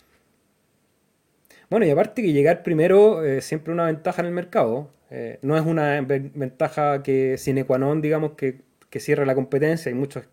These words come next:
casos de que los triunfadores son, eh, las tecnologías que vienen en segundo, tercer lugar. Pero aún así, en el caso de Índigo, tiene un camino recorrido, entonces Buten va a tener que primero ganarle ese espacio recorrido para poder ser competencia.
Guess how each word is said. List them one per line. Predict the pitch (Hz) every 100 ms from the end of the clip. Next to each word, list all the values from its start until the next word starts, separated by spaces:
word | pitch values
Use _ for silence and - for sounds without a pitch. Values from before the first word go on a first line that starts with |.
| _
casos | - 139 143 127
de | 127
que | 135
los | 123
triunfadores | 135 120 123 131 139
son, | 135 131 135 - - - - -
eh, | 117 117 127
las | 123
tecnologías | - 131 127 131 143
que | 131
vienen | 127 131 127
en |
segundo, | 117 123 143 139 131
tercer | - 143
lugar. | 147 156 139 - _ _ - _ _
Pero | 156 185
aún | 180 190
así, | 170 - 185
en | 185
el | 151
caso | - 165 160
de | 156
Índigo, | 165 170 170 170 175 170 160
tiene | 156 165
un | 165
camino | 165 160 165 165
recorrido, | 165 160 160 160 175 180 196
entonces | 165 143 139 143
Buten | 131 127 147 147 147
va |
a |
tener | 139 139 143
que | - 147 147 139
primero | 135 127 143 147
ganarle | 135 127 143 147
ese | 147 147
espacio | - 160 160
recorrido | 160 151 151 160 165
para | 151 143
poder | 151
ser | 147 147
competencia. | 156 147 151 160 175 175 175